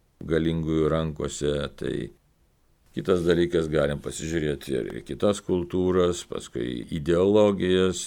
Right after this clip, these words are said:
sakykim, tą pačią komunistinę ideologiją ar fašistinę ideologiją, kiek milijonų žmonių yra sunaikinta. Tiesiog sąmoningai sunaikinta. Ta pati visiškai neseną Pol Poto režimą, imkime, ne, Kambodžą,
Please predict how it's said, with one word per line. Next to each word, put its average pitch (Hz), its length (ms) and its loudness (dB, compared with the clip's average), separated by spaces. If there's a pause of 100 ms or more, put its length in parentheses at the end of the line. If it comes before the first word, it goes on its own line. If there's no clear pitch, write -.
sakykim, 73 480 -8
tą 76 180 -4
pačią 71 400 -6
komunistinę 90 960 -2 (600)
ideologiją 90 800 6
ar 73 120 4
fašistinę 92 760 -2
ideologiją, 90 640 2
kiek 90 260 0 (140)
milijonų 85 560 0
žmonių 82 320 -4
yra 80 160 -2
sunaikinta. 76 1000 -6 (920)
Tiesiog 117 460 2 (220)
sąmoningai 123 920 2
sunaikinta. 85 840 -2
Ta 73 200 -2
pati 98 320 2
visiškai 85 400 -4
neseną 82 560 0
Pol 80 240 0
Poto 95 400 2
režimą, 80 480 0
imkime, 76 480 -4
ne, 78 200 -6
Kambodžą, 76 580 -4